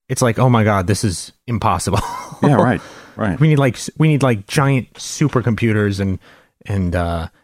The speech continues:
Speaker 1: it's just, we can't do it. We can't do it. The way the brain processes stuff is, is unbelievable. The associations that we build and we create so, so fast and, and, and, uh, and everything. It's,
Speaker 2: Well,
Speaker 1: it's, it's insane.
Speaker 2: Well, that brings up the subject of dreams sometimes.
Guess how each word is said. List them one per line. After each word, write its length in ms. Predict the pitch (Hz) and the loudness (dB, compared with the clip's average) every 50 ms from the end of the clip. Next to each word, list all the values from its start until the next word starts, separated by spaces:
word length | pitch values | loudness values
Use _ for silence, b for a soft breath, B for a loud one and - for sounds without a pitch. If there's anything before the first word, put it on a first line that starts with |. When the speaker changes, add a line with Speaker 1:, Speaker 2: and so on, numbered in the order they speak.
| _ - | _ -4
Speaker 1:
it's 160 | - 131 - | -4 -2 0
just, 200 | 160 151 - - - | 0 -2 -2 0 -2
we 60 | 143 | -2
can't 220 | - 147 143 131 - | 0 2 0 2 2
do 140 | 151 139 | 2 0
it. 160 | 98 80 - - | 0 0 -4 -6
We 60 | 110 | -4
can't 240 | - 120 117 104 - | -2 0 0 0 2
do 100 | 117 98 | 0 0
it. 100 | - - _ - - | -2 -4 _ -10 -2
The 60 | - | 0
way 120 | 139 165 175 | 2 4 4
the 80 | 170 | 4
brain 220 | 135 143 147 143 135 | 4 2 2 2 2
processes 520 | - 131 131 127 - 120 101 87 101 92 | 2 2 0 0 0 0 -2 -2 -4 -4
stuff 240 | - - 107 98 - | -2 -2 -2 0 0
is, 140 | 104 87 92 | -2 -4 -2
is 180 | - 104 101 | -4 -2 -2
unbelievable. 680 | 107 107 110 104 92 92 101 98 85 82 76 - - - b b b b b b b b | 0 0 0 0 0 0 0 0 0 -2 -6 -12 -12 -14 b b b b b b b b
The 80 | - 113 | -2 0
associations 720 | 107 - 131 123 - - 123 113 120 117 - 123 104 90 | 0 2 2 0 2 2 2 2 2 2 2 0 0 0
that 140 | 104 98 87 | 0 -2 -2
we 100 | 92 87 | -2 -4
build 300 | 80 - 104 98 98 92 | -2 0 0 0 0 0
and 120 | 101 98 | 0 -2
we 80 | 92 85 | -2 -4
create 360 | - - 107 98 95 92 90 - | -6 -4 -4 -2 -2 -4 -6 -6
so, 340 | - - 113 104 98 92 - b b b b b b b b b _ _ _ | -2 -2 0 0 0 -4 -6 b b b b b b b b b _ _ _
so 220 | - - - 139 120 | -10 -4 -2 -2 -2
fast 560 | - - - 110 113 113 104 98 - - - | -2 -2 0 0 2 2 0 -2 -4 -6 -6
and, 200 | 95 87 87 - | -4 -4 -4 -6
and, 400 | 90 95 92 87 85 85 80 - _ - | -6 -6 -4 -4 -4 -6 -8 -10 _ -18
and, 280 | - - 92 92 90 85 | -12 -10 -8 -6 -4 -4
uh, 280 | 87 87 85 85 85 87 _ _ _ _ _ _ _ _ _ _ _ _ _ _ _ _ _ _ _ _ _ _ _ _ _ _ _ _ _ _ - 107 | -4 -4 -4 -6 -8 -10 _ _ _ _ _ _ _ _ _ _ _ _ _ _ _ _ _ _ _ _ _ _ _ _ _ _ _ _ _ _ -14 -10
and 80 | 95 | -8
everything. 340 | 92 82 92 87 - 95 92 | -8 -6 -6 -6 -4 -4 -2
It's, 160 | 87 101 - | -2 -2 -2
Speaker 2:
Well, 80 | 98 95 | -2 -4
Speaker 1:
it's, 160 | 113 - - | -4 -6 -6
it's 220 | - 98 117 - | -6 -6 -4 -2
insane. 440 | 131 120 107 - - - 107 87 87 - - - | 0 -2 -2 0 -2 -2 -2 -2 -6 -10 -8 -4
Speaker 2:
Well, 80 | 113 | -4
that 100 | 123 127 | -2 0
brings 240 | - 120 110 98 - | 0 0 0 0 -2
up 100 | 110 - | -2 -2
the 80 | - 90 | -2 -4
subject 460 | - - 104 92 76 - 90 85 - | -4 -2 -4 -4 -4 -4 -6 -6 -4
of 120 | 87 78 73 | -6 -6 -6
dreams 360 | - 104 104 104 107 104 - | -2 0 2 2 2 0 0
sometimes. 560 | - 78 73 73 - 69 62 - 90 - - | -2 -6 -6 -6 -8 -10 -12 -12 -14 -18 -20